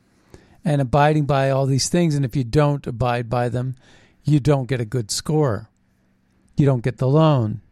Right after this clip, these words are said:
You don't control your money. Of course, that's the C B D Cs. We have scandemics leading to inflation and banking collapses, climate hoaxes that,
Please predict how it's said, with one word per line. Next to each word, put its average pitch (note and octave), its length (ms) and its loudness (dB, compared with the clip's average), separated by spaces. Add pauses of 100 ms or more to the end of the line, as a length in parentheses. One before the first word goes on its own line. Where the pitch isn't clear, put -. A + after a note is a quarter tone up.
(480)
You D3+ 100 4
don't D3 260 4 (240)
control C#3+ 360 2
your B2 120 0
money. C3 460 -2 (680)
Of C#3 140 -4
course, D3+ 460 2 (220)
that's C3+ 280 -4
the B2+ 120 -4
C D3+ 200 0
B C3 160 0
D C3 220 -2
Cs. E3 680 0 (1200)
We D#3+ 120 8
have D#3+ 140 4
scandemics D#3+ 920 2
leading D#3+ 360 2
to D#3 140 2
inflation D#3 720 2
and G#2 220 -6
banking D#3 400 0
collapses, A#2+ 580 -4
climate E3+ 460 2
hoaxes A#2 560 -4
that, C3 320 -4